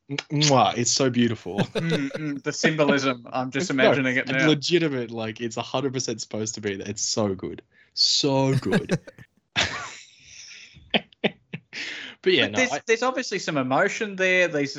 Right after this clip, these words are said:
Speaker 3: these zombies have emotion. They have intelligence.
Speaker 2: So is it,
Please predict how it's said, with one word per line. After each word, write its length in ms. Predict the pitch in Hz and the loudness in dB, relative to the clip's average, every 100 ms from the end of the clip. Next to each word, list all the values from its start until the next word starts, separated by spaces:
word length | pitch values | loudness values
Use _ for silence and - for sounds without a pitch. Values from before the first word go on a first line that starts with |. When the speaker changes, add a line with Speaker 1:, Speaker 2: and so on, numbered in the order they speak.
| - | -8
Speaker 3:
these 240 | 143 139 | -4 -2
zombies 360 | 139 147 135 123 | 0 0 0 0
have 200 | 151 156 | 0 2
emotion. 800 | 165 151 156 151 156 147 147 - - | 2 0 -2 -2 0 0 -2 -8 -4
They 140 | 123 | -2
have 240 | 151 156 | 2 2
intelligence. 720 | 170 151 151 135 127 135 127 - | 2 0 0 0 -2 -6 -8 -12
Speaker 2:
So 200 | - 104 | -14 -12
is 120 | 95 | -10
it, 140 | 101 | -12